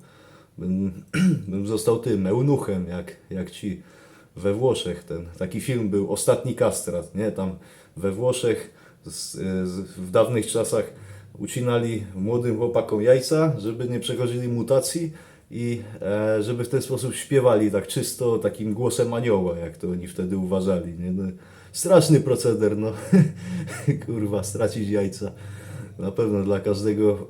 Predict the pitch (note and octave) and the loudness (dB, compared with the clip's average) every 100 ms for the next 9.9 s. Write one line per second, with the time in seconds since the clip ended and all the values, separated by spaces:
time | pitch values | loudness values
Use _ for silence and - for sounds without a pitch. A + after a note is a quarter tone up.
0 | - - G#2+ G#2 A2 A2 G2 A2 F#2+ G#2 | -14 -2 -2 0 0 0 0 0 0 0
1 | F#2+ F#2+ F#2+ - - D3+ B2+ A2+ A2 G2+ | -4 -4 -6 -6 -2 2 2 2 2 2
2 | - - A2+ A#2 - - - - - - | 0 -4 -4 -4 -12 -18 -20 -20 -20 -20
3 | - - - - - G2 G#2 F#2+ G2+ G2 | -20 -20 -20 -20 -10 -2 -2 0 0 0
4 | - F#2+ G2 F#2 G2 G2 G#2+ F#2 G2+ A2 | 0 -2 0 0 0 0 0 -2 -4 -2
5 | G#2+ G#2 G2 G2+ F#2+ G2 G2 A2 C3 - | 0 2 -2 -4 -2 -2 -4 -4 -6 -8
6 | - - - - - - - F2+ G#2 D#3 | -20 -20 -20 -20 -20 -14 -6 -2 4 4
7 | F#3+ G3 F#3 F#3 F3+ E3 D#3 D3+ C#3 C3+ | 6 6 4 4 4 4 6 6 6 6
8 | C3 B2 G2 - F#2+ F#2 G2+ A#2 A#2+ C3 | 4 2 0 -2 -4 -2 -2 -2 -2 0
9 | B2 A#2+ A#2 B2+ B2 A#2+ A#2+ B2 A2+ | 0 0 0 -2 -2 -2 0 2 4